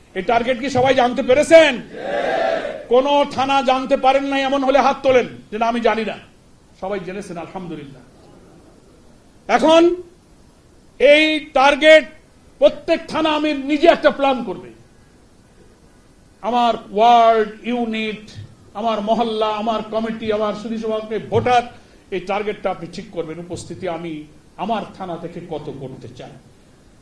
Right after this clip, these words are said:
বুঝতে পেরেছেন? থানা কর্মপরিষদ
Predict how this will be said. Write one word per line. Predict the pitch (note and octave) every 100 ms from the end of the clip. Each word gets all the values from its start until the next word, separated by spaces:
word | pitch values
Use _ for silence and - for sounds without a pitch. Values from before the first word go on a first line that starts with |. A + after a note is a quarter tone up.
| _
বুঝতে | F3 -
পেরেছেন? | C#4+ D4+ B3 E4 E4 E4+ - - - - - -
থানা | G#3+ C#4+
কর্মপরিষদ | D4 D4 D4+ C#4+ D4 D4